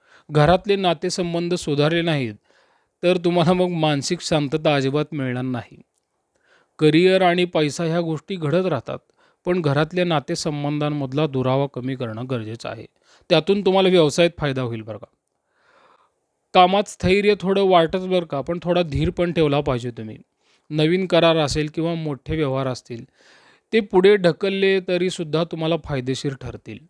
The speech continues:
त्यामुळे वेळ घेणं गरजेचं आहे. ऑफिसमध्ये वरिष्ठांशी वाद टाळला पाहिजे, कारण तोटा तुमचा होईल, हे मी थोड्या वेळापूर्वी तुम्हाला सांगितलं. याचबरोबर आर्थिक नियोजन व्यवस्थित करा, म्हणजे उगाच मोठे खर्च करू नये.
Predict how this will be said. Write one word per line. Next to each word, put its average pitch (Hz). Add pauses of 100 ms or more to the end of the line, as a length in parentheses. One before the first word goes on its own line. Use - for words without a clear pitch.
(380)
त्यामुळे 190
वेळ 175
घेणं 156
गरजेचं 123
आहे. 110 (600)
ऑफिसमध्ये 196
वरिष्ठांशी 180
वाद 160
टाळला 156
पाहिजे, 139 (320)
कारण 180
तोटा 175
तुमचा 180
होईल, 170
हे 160
मी 170
थोड्या 156
वेळापूर्वी 156
तुम्हाला 160 (600)
सांगितलं. 127
याचबरोबर 202 (100)
आर्थिक 143
नियोजन 185
व्यवस्थित 151
करा, 107
म्हणजे -
उगाच 165
मोठे 208
खर्च 185
करू 156
नये. 98